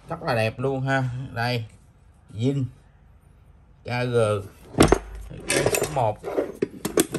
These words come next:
Rất đẹp luôn. Amazing, Duda.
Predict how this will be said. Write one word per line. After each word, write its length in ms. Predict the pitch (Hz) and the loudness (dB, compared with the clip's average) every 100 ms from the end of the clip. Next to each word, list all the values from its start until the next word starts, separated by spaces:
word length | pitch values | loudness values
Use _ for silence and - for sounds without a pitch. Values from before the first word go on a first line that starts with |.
| - | 4
Rất 160 | - - | 4 -8
đẹp 280 | 127 107 - | -6 -4 -2
luôn. 240 | 143 139 120 - - - - - - - - - | -2 -2 -6 -12 -20 -20 -20 -20 -20 -20 -20 -12
Amazing, 580 | 117 135 139 143 139 127 - - | -6 -4 2 2 0 -4 -10 -10
Duda. 300 | 139 - 143 | -8 2 6